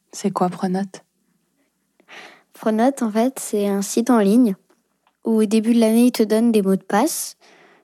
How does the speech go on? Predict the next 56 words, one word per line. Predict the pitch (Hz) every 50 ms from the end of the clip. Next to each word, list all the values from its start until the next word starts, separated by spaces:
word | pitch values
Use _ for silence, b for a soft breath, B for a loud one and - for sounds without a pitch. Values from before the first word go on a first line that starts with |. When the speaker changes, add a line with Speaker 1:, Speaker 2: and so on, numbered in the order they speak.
| b - -
Speaker 2:
Et | 214
tu | 208 - 214
vas | 208 233
sur | 240 - - 208
la | 202 196 196
page | - - 233 233 208
d'accueil | 208 208 208 - 240 226 214
de | 208 196
Pronote | - - - 233 220 226 226 208
du | 202 208
collège, | 202 - 214 190 196 196 196 185 185
euh, | 180 175 175 175 175
où | 175 175 180
je | 170 175
suis. | 170 165 - - 196 269 285 _ _ _ _ _ _ _ _ _
Et | - 220 208 202 202 202
tu | - - 214 202 202 202 196 190 - _ _ _ -
mets | 220 214 208
ton | 208 - - 220 214
identifiant | 208 202 208 202 - 214 196 - 233 220
et | 214
ton | 208 - 190
mot | 185 180
de | 170
passe. | - - 226 302 349 - - - - _ _ _ _ _ b b b b b b b b b b
Et | - 220
il |
y | 208
a | 208
écrit | 208 208 - - - 226
tous | - - 220
tes | 196 214 196
cours, | 190 - - - 233 262 294 302
si | 294 - - - - - - - 214
les | 214
profs | 208 202 - 233 220
sont | - - 233 226
absents, | 214 202 208 - - 220 208 220 247 302 349 B B B B B B B B B B -
les | 226 220
devoirs. | 202 214 208 202 202 208 220 247 269
Si | - - 269
les | 240 226
profs | - - 233 196
sont | - - 226
absents, | 220 214 - - 240
ils | 233 226
te | 220 226
mettent | 208 214 214 214 208
un | 208 208
mot | 208 214 214
genre, « | 202 202 196 190 185 185 B B B B B B B -
Ne | 214 214
vin-, | 208 220 220 220 208 - -
ne | - 214 208 214
vin | 208 202 208 202
pas, | 196 226 233